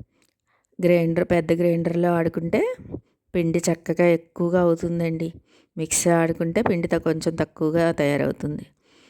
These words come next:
ఈ విధంగా తయారు చేసుకున్న మినపట్టు ఉంటుందండి, ఎంత బాగుంటుందో. ఈ విధంగా మనం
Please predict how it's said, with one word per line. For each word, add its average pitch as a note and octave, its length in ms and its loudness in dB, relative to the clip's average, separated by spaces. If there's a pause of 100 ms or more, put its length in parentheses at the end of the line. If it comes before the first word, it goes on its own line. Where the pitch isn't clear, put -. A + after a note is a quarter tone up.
(220)
ఈ D#3+ 180 4
విధంగా D#3 380 2
తయారు F3 420 0
చేసుకున్న F3 320 0
మినపట్టు E3+ 480 -2
ఉంటుందండి, F#3 720 0 (560)
ఎంత D#3 340 0
బాగుంటుందో. F#3+ 1000 0 (720)
ఈ E3+ 160 2
విధంగా D#3+ 400 0
మనం F3+ 340 -2